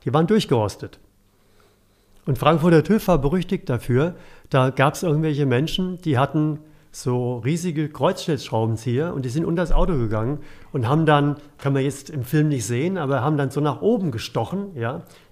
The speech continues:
auf die Träger. Und, äh, die Autos, die ziemlich durchgerostet waren, da kamen die sofort durch. Und da haben die vier, fünf Löcher reingestochen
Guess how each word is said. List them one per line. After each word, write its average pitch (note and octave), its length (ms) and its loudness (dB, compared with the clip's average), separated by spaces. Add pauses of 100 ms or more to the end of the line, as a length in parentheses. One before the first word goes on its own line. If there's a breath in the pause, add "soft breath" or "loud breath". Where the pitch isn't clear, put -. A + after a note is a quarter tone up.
auf D3+ 140 -2
die C#3+ 140 -4
Träger. C3+ 580 6 (560 loud breath)
Und, C#3 320 2
äh, D3 140 6
die C#3 160 2
Autos, C3+ 320 0
die D3+ 100 0
ziemlich D3 260 0
durchgerostet D3+ 640 0
waren, D#3 160 0
da D#3+ 100 0
kamen C#3+ 220 -2
die D#3 80 0
sofort E3 380 -4
durch. G#2 320 -4 (420 soft breath)
Und C#3 100 0
da B2+ 100 2
haben C#3 100 2
die C3+ 80 0
vier, D#3 220 -2
fünf A#2+ 200 -4
Löcher C3+ 320 -2
reingestochen F#3+ 680 -2